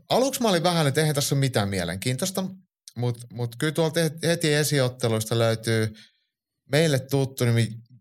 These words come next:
Javid Basharat, brittiottelija, joka viime kesän Contenderissa nappasi sopparia ja tulee nyt sit toiseen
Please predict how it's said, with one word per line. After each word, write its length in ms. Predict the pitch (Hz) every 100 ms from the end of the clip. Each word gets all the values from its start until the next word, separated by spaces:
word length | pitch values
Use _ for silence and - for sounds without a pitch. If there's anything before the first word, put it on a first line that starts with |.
| _ -
Javid 320 | 139 135 127 - - 107
Basharat, 640 | 127 143 135 117 110 107 - _ _ _ _ _ _ _ 101
brittiottelija, 1160 | 135 180 - 139 123 117 - 117 110 107 101 - _ _ _ _ _ _ 107
joka 380 | 113 113 104 -
viime 320 | 107 147 156 131
kesän 360 | 113 - 95
Contenderissa 800 | 107 104 101 98 95 92 92 95
nappasi 280 | 92 - -
sopparia 500 | 190 190 - 135 120
ja 80 | 113
tulee 320 | 117 110 104
nyt 140 | 104
sit 180 | 101 - -
toiseen 540 | 110 110 107 98 92